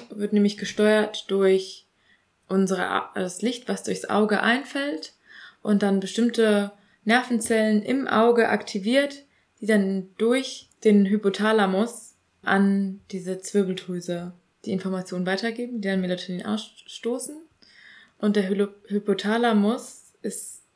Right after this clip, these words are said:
hier eben ganz wichtig, weil der ist der Master-Regulierer von dem ganzen Schlaf. <laughs> Ja, genau.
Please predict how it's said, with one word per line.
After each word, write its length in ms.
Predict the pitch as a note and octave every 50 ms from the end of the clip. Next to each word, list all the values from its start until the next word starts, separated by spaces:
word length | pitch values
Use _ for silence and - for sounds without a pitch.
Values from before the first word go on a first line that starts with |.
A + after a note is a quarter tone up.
| _ _ -
hier 380 | A3+ - - A3 A3 G#3 G#3
eben 180 | - G3 F#3 F3+
ganz 360 | F#3+ G3 G3+ G#3 G3+ - -
wichtig, 680 | G#3+ A3+ A3 - - - B3 B3+ B3+ - - - _ _ _ - - _ _ _
weil 140 | - G3 G3
der 240 | G3 G3 G3 G3 G3
ist 160 | F#3+ G3 -
der 580 | G3 F#3+ F#3+ F#3 F#3 F3+ F3+ F3+ F#3 F#3 F#3+ F#3+ _ _ _ _
Master-Regulierer 2500 | - F#3 F#3 F#3 F#3 F#3+ G#3 G#3 - - G#3 F#3+ F3+ F3 F3+ F3+ F#3 F#3+ - - _ _ _ _ _ _ _ _ _ - G3+ F#3+ F#3+ F#3+ F#3+ F#3+ G3 G3 G#3+ G#3+ - F#3 F3 F3 F3 F#3+ G3 G3 - - -
von 200 | - F#3 F#3 F3+
dem 200 | F3 F3+ F3 F3+
ganzen 760 | F3+ F3+ F3 F#3+ F#3+ - - G3 F#3 F#3 F3+ F3+ F3+ F3+ - _ _ _ _ _ _ _ _ _ _
Schlaf. 440 | - - - E3+ D#3+ - A3+ G#3+ - B3+ A#3
<laughs> 40 | -
Ja, 380 | A#3+ A#3+ G3+ - B3+ - - - A#3+ B3+ G#3+
genau. 540 | - G3 B3 G#3 G3 G3+ D4 - - -